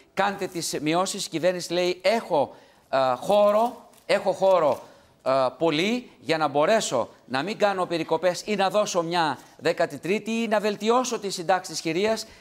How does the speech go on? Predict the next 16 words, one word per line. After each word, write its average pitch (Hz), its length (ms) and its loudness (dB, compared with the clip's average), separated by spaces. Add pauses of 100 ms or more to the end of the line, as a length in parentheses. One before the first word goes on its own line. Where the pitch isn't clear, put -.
ή 175 120 -2
να 185 160 0
δώσω 240 280 0
ένα 208 120 -2
επίδομα 170 540 0
τύπου 214 440 -6 (260)
δέκατης 165 480 -2
τρίτης 151 360 -4
ή 156 380 -2 (200)
τύπου 156 500 -4 (180)
επιδόματος 156 760 -2
εκάς». 196 420 -2
Και 226 60 -2
όλα 220 140 4
αυτά 208 240 0
έρχονται, 208 520 2